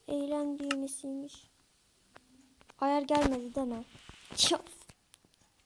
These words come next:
Net gelmedi var ya. He eylem. Bunlar bu işe yaramış. Pardon, pardon.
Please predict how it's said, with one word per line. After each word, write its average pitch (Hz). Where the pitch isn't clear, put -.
Net 311
gelmedi 262
var 277
ya. 240
He 349
eylem. 285
Bunlar 262
bu 294
işe 294
yaramış. 254
Pardon, 247
pardon. 240